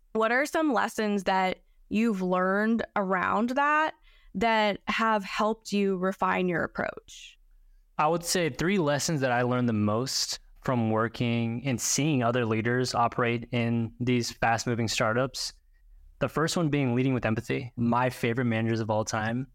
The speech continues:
Speaker 2: they always led with empathy. They cared a lot about my personal growth. They cared a lot about my professional growth. And I felt heard every time I had a one-on-one. I was excited to go into those meetings.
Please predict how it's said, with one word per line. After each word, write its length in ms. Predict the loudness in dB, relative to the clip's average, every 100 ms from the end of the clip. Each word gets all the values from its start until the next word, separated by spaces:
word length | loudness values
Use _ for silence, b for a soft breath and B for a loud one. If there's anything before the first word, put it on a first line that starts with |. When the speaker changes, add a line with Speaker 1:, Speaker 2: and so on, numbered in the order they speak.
| _ -14 -4
Speaker 2:
they 180 | 0
always 300 | 2 2 0
led 140 | 0 -2
with 120 | -2
empathy. 420 | -4 -4 -10 -10 -8
They 120 | -6 -4
cared 320 | -2 0 0
a 40 |
lot 180 | 0 0
about 160 | 0 0
my 120 | -2
personal 460 | -4 -4 -2 -2
growth. 460 | 0 -2 -2 -4 -12 -20 b b
They 80 | -2
cared 140 | 0
a 40 | 2
lot 120 | 2
about 140 | 0
my 100 | -2
professional 500 | -4 -4 -2 0 -2
growth. 460 | 0 0 0 -2 -6 -18 b b b
And 340 | -4 -2 -2 -2 -8 _ -2
I 160 | -2
felt 360 | 0 0 0 0
heard 260 | 0 0 0
every 160 | 0
time 180 | 0 0
I 40 |
had 80 | 0
a 60 | 0
one-on-one. 360 | 0 0 0
I 100 | 0
was 100 | 0
excited 460 | -2 -2 0 0 -2
to 100 | -2
go 120 | 0
into 120 | 0
those 180 | 0 -2
meetings. 460 | -2 -4 -8 -12